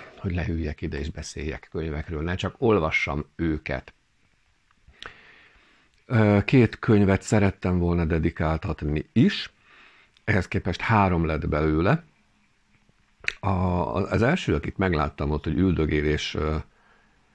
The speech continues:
és dedikálna,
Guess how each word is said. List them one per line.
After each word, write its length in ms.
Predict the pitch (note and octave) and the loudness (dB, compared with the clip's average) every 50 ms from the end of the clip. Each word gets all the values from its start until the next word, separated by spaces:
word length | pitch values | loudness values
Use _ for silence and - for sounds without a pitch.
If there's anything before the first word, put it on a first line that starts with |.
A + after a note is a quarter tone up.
| _ _ _ _ _ _ _ _ _ _ _ _ _ _ | _ _ _ _ _ _ _ _ _ _ _ _ _ _
és 200 | - - G2+ G2+ | -4 -4 -2 0
dedikálna, 1400 | F#2+ C3 B2+ A2 F#2+ F2+ - - F#2+ E2 D#2+ D#2+ E2+ D#2+ C#2+ - - F#2 F2 E2+ F2 E2+ E2 F2+ A2 C#3 C3+ | 2 2 4 4 2 2 0 0 0 0 2 2 0 0 -2 -4 -4 -2 0 0 2 2 2 4 2 2 0